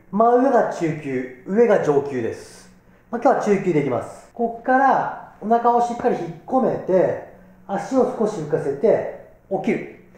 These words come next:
これであんまりこっちに起きるんじゃなくって、真上に起きる感じです。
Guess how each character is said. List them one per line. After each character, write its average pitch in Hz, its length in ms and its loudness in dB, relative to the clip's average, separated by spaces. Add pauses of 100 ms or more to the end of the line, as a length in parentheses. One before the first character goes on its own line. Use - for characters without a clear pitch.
(380)
こ 269 160 -2
れ 269 100 0
で - 540 2
あ 262 160 2
ん 269 100 2
ま 277 120 4
り 269 100 2
こ 262 260 0
っ - 20 -10
ち 269 140 0
に 226 100 4
起 - 40 -2
き 208 80 0
る 180 60 4
ん - 20 0
じ 156 60 0
ゃ 147 40 2
な 139 80 2
く 127 120 -6
っ - 20 -8
て、 110 720 -4 (720)
真 196 260 2
上 277 140 2
に 269 60 4
起 202 140 2
き 156 60 -6
る 127 60 -8
感 113 200 -2
じ 92 80 -12
で - 60 -16
す。 - 220 -20